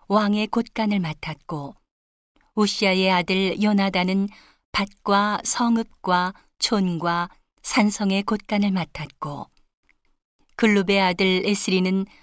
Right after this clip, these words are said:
밭가는 농부를 거느렸고, 라마 사람 시므이는 포도원을 맡았고, 스밤 사람 삽디는 포도원의 소산 포도주 곳간을 맡았고,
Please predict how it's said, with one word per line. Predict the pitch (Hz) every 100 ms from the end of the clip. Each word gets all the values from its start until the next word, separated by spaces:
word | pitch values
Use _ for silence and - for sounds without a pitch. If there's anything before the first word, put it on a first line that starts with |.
| _ -
밭가는 | 202 - 196 196 202 208
농부를 | 220 208 208 208
거느렸고, | 214 214 208 160 151 - 156 156 175 _ _ _ _ _ _ _ -
라마 | 202 196 190
사람 | 196 202 190 190 190
시므이는 | - 196 185 175 175 190 202 - -
포도원을 | - 254 247 226 190 160
맡았고, | 156 - 156 - - 151 139 - _ _ _ _ _ _ _
스밤 | - 214 190 196
사람 | - 185 185 190
삽디는 | - 202 - 196 196 196 - - _
포도원의 | - 233 220 208 208 214
소산 | - 196 - 196 196 202 - _ _
포도주 | - 233 226 208 220
곳간을 | 247 - - 220 208
맡았고, | 156 - 156 - - 147 143